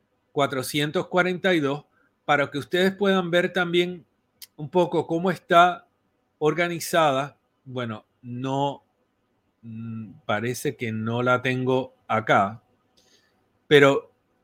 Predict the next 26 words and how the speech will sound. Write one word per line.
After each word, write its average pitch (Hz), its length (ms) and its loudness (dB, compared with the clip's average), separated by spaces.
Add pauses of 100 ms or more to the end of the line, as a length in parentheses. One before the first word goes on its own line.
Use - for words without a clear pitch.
(180)
un 190 120 -10
poco 226 280 4
la 156 120 4
descripción 190 1120 2
de 151 500 0
lo 147 320 0
que 139 180 -4
son 180 560 -2 (180)
las, 135 760 -2 (580)
las 139 200 -2
condiciones 165 840 -4
de 147 160 -2
riesgo 156 480 -2
y 135 40 -2
lo 123 140 -6
que 127 100 -12
son 151 260 -6
las 165 160 -4
metas 165 500 -4
y 147 40 -6
los 135 160 -6
objetivos 147 600 -8
se 139 140 -10
quedan 147 420 -4
bien 156 260 -8
general 156 560 -2